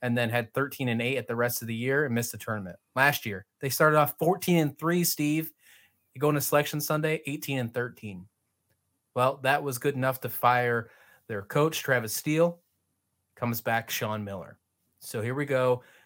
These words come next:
Sean Miller returned, um, as the head coach after leading Xavier from two thousand four to two thousand nine. Is this going to be one of those nice reunions, one of those happy to be backs?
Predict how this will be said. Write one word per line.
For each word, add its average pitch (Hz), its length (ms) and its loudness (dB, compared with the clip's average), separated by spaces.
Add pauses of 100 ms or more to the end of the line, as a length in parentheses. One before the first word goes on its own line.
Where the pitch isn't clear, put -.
Sean 131 260 0
Miller 131 240 0
returned, 127 540 -2 (400)
um, 104 240 -4
as 123 260 -2
the 127 80 -4
head 127 240 -2
coach 123 420 -2 (360)
after 120 320 -4
leading 127 420 -2 (360)
Xavier 117 380 -4
from 104 180 -10
two 113 160 -12
thousand 110 340 -4
four 110 240 -4
to 107 60 -4
two 107 140 -8
thousand 101 420 -6
nine. 151 420 2 (1500)
Is 107 140 -6
this 117 160 0
going 120 220 2
to 110 60 -4
be 117 140 0
one 117 140 2
of 113 60 0
those 110 260 -2
nice 135 300 2
reunions, 147 580 0
one 113 220 -4
of 107 60 -8
those 107 180 -4
happy 127 300 0
to 120 60 -2
be 123 140 -4
backs? 127 600 2